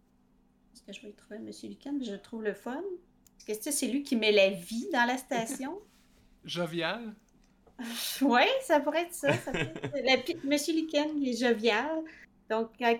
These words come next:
Speaker 1: il met des petits messages, euh, il, il rajoute toujours des petits émoticônes. Euh, quand, quand il voit des, euh, des, des, des, des, des, des femmes avec des bébés, il fait des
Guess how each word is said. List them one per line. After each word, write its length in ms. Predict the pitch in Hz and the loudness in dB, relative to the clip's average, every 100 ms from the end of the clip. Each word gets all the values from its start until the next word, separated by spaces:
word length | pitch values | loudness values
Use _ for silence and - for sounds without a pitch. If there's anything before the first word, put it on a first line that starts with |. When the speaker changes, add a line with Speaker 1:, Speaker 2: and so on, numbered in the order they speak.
| - | 0
Speaker 1:
il 60 | |
met 120 | 226 | -2
des 160 | 269 247 | 0 -2
petits 240 | - - | -2 -2
messages, 680 | 233 214 - 233 262 262 220 | 2 2 2 2 2 0 -2
euh, 300 | 208 196 196 | -2 0 -2
il, 240 | 190 196 - | -4 -8 -8
il 200 | 214 208 | -4 0
rajoute 260 | 208 214 - | 0 -2 -4
toujours 220 | 240 269 | -6 -6
des 140 | 277 233 | -4 -6
petits 420 | - 247 226 240 | -4 -2 0 2
émoticônes. 680 | 226 226 - - 220 240 262 - _ _ - | 0 0 -4 -4 -4 -4 -8 -18 _ _ -8
Euh, 640 | 202 190 196 208 214 202 196 | -2 0 2 0 0 -2 -2
quand, 200 | 233 214 208 | -2 -2 -2
quand 120 | 220 214 | -4 -4
il 60 | - | 0
voit 120 | 233 | 0
des, 340 | 233 233 220 208 | 2 0 4 4
euh, 280 | 208 196 190 - _ _ _ _ - | 4 4 0 -8 _ _ _ _ -6
des, 180 | 214 196 | -2 -2
des, 360 | 190 202 220 - | -2 -4 -4 -8
des, 240 | - 110 - - - - - - | -10 -12 -14 -18 -18 -20 -20 -20
des, 80 | 208 - | -18 -14
des, 80 | |
des 160 | 202 202 | -10 -8
femmes 220 | 202 233 | -2 0
avec 220 | 220 220 185 | 4 2 2
des 100 | 220 | -2
bébés, 420 | 208 190 226 233 | 0 2 2 2
il 60 | 214 | 0
fait 180 | - 202 | -2 -4
des 200 | 208 | -4